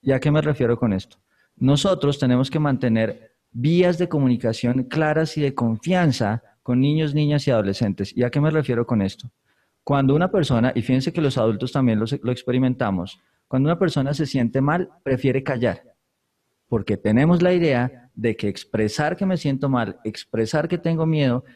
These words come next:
expresar que no sé qué hacer, me muestra vulnerable, débil y en últimas una persona mala o inadecuada. Eso es algo que tenemos que quitar.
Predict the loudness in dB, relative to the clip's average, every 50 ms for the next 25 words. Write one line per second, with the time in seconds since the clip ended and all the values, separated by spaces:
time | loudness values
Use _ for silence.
0 | _ _ -18 -16 -16 -12 -6 -2 -2 -2 0 0 0 0 0 0 0 0 0 0
1 | 0 -2 -2 -2 -2 0 0 0 0 0 -2 -4 -12 _ _ _ _ -2 0 2
2 | 2 4 2 2 0 0 -2 0 0 0 0 0 0 2 2 2 2 2 2 2
3 | 2 0 0 0 0 0 0 0 2 2 0 -2 -2 0 0 2 2 2 0 0
4 | 0 0 0 -2 -2 -6 -6 -4 -4 -4 -2 -2 0 0 0 0 2 2 2 2
5 | 2 0 0 0 0 0 2 2 2 2 0 -2 -4 -4 -4 -4 -4 -4 -4 -10
6 | -18 _ _ _ _ _ _ _ _ _ 0 2 2 2 2 0 0 0 -2 -2
7 | -4 -4 -6 -6 -8 -4 -4 -2 -2 -2 -4 -6 -8 -14 -16 -14 -12 -10 -10 -10